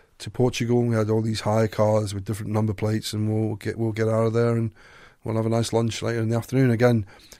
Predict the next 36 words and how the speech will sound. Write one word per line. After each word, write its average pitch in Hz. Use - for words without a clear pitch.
just -
cold 147
enough 101
to -
be 117
able 113
to 110
do 117
that, 104
be 117
willing 143
to 127
do 101
it, 110
and, 113
and 110
then 113
walk 113
away. 117
Um, 107
but 117
fortunately, 156
it 123
didn't 110
happen, 101
'cause 107
that, 120
that 127
very 123
day 113
that 107
we 107
planned 104
to 98
kidnap 113
him, 95